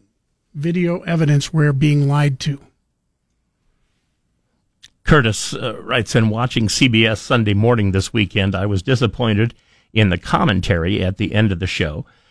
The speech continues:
Speaker 2: being pro-Hamas and being pro what Hamas did to Israel. I think that's a dangerous stance. I don't want C B S Evening News." I don't watch, probably, is what he meant,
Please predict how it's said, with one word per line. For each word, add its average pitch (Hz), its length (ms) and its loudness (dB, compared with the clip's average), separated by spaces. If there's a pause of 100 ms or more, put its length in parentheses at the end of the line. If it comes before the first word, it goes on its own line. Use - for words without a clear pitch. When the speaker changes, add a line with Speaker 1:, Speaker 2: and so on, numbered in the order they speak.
(160)
Speaker 2:
being 101 300 4
pro-Hamas 101 880 0
and 95 240 -2
being 95 240 0
pro 107 440 0
what 104 200 0
Hamas 101 420 0
did 104 220 0
to 107 140 -4
Israel. 101 580 0 (360)
I 98 120 2
think 104 240 -2
that's 95 200 -4
a 101 40 0
dangerous 90 460 0
stance. 120 440 -4
I 90 120 -4
don't 104 180 0
want 101 220 -4
C 110 160 0
B 98 140 2
S 95 200 0
Evening 101 360 0
News." 92 340 -2 (400)
I 107 60 0
don't 98 200 2
watch, 98 320 0
probably, 85 400 -4
is 101 160 -4
what 87 100 -6
he 87 40 -2
meant, 90 180 -4